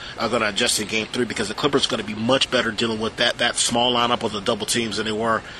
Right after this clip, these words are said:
tonight. And so there's gonna be a secondary adjustment the Rockets need to make in that situation. And, and that's gonna call for Josh Smith playing better.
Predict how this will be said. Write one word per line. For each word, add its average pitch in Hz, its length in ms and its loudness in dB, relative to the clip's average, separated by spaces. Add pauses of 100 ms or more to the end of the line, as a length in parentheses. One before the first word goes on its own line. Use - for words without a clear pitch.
(180)
tonight. 110 500 2 (380)
And 117 140 2
so - 140 2
there's 113 160 2
gonna 107 140 -4
be 113 120 -2
a 117 60 0
secondary 123 600 2
adjustment 107 380 0
the 107 60 0
Rockets 107 260 0
need 110 100 -4
to 110 80 -8
make 110 160 -2
in 104 60 -6
that 104 120 -4
situation. 110 500 0
And, 117 120 2
and 131 120 4
that's 143 140 2
gonna 185 180 2
call 139 300 2
for - 140 -6
Josh 110 260 0
Smith 117 220 -6
playing 104 260 -2
better. 95 260 -2